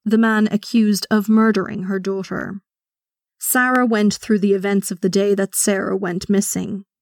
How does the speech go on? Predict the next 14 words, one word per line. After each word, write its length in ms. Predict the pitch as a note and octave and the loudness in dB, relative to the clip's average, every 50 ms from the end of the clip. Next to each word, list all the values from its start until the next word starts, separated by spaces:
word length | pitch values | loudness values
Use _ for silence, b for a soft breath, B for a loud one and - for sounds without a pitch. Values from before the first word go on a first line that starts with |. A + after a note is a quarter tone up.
| _ - | _ -10
She 220 | - - A3 G#3+ | -4 0 2 2
then 220 | G3 A3+ A3+ A3+ | 2 4 2 2
described 640 | G#3+ A3 G#3+ - - A#3 G#3 G#3 G#3+ A3 A3 G#3 - | 2 2 0 -2 -4 -4 -2 -2 -2 -2 -2 -2 -2
her 120 | - G#3 G3 | -2 -4 -2
daughter 340 | F#3 G3+ F#3+ F#3+ - - | -2 -2 -4 -4 -4 -6
for 140 | F#3+ - - | -10 -10 -8
the 80 | - F#3 | -10 -10
court 400 | - - - G3+ G3 G3 F#3+ - _ _ _ _ _ - | -8 -4 -2 -2 -2 -2 -4 -8 _ _ _ _ _ -2
and 100 | - A#3 | 0 2
identified 600 | A#3 A#3 A3+ A3 A#3+ A#3+ A#3 A3 - C4 B3 B3 | 4 4 4 4 2 2 2 2 0 0 2 2
a 40 | A#3 | 2
number 300 | A3+ G3+ G3 G3 G3 G3 | 2 2 0 -2 -2 -4
of 100 | G3+ F3+ - | -4 -4 -4
items 520 | - G3+ G3+ G3+ - G#3+ - F#3+ G3+ - | -2 -2 -2 -2 -4 -6 -6 -6 -8 -8